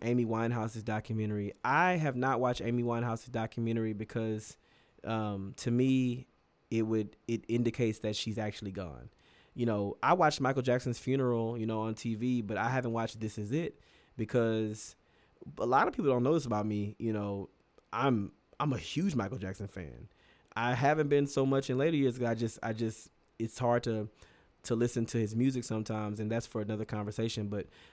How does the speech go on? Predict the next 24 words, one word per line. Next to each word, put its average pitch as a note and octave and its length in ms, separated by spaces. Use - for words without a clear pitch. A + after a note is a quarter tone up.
I C3+ 120
didn't E3+ 180
watch C#3 400
episodes B2 340
of A2+ 80
Martin A#2 600
for A#2+ 320
a A2+ 60
few D#3 200
months C3+ 320
after G#2+ 260
Tommy G#2 300
died, D#2+ 400
um, G2 580
because, A#2+ 300
and, C3+ 240
and E3 140
even G#3+ 240
still, D#3 360
it's, A#2 180
it's A#2 180
weird A2+ 300
for A2 80
me, G2+ 260